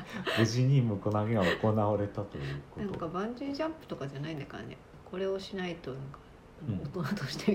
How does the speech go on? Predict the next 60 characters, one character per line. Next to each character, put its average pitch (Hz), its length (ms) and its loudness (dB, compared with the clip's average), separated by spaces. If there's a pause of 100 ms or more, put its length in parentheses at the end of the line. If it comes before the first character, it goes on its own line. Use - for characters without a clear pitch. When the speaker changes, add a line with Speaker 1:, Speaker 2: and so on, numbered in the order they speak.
Speaker 1:
認 - 140 -2
め 202 100 2
ら - 120 2
れ 190 100 2
な 185 80 0
い - 40 0
と 196 40 4
か。 175 60 4
Speaker 2:
で 170 60 0
も 143 60 2
ま 175 60 -2
あ、 180 80 -4
そ - 160 -4
れ 247 120 4
に 226 160 2
近 - 280 -4
い 208 80 2
ん 135 60 4
じ - 100 2
ゃ - 40 4
な 180 120 2
い - 80 -2
か - 100 -2
な、 - 20 4
Speaker 1:
そ - 0 -
う 135 60 6
だ 139 60 6
ね。 - 80 2
Speaker 2:
そ - 60 -2 (560)
の 117 80 4
通 117 40 -6
過 117 120 2
儀 113 140 -2
礼 92 160 0
と - 180 -8
い 76 80 -4
う - 20 -6
形 - 160 -14
で - 60 -16 (340)
ね。 - 60 -6 (1500)
う - 20 -4
ん。 170 40 -2
Speaker 1:
み 165 60 -2
ん 165 40 -4
な 160 180 -4
期 - 200 -16
待 151 140 2
し - 80 -2
て、 - 180 0
み 175 80 -6
ん 180 40 -2
な 170 60 0
楽 214 240 0
し 233 120 2
み 226 60 6
に 202 60 4
し - 40 -4
て 208 100 2
る 196 80 6
し。 - 300 -4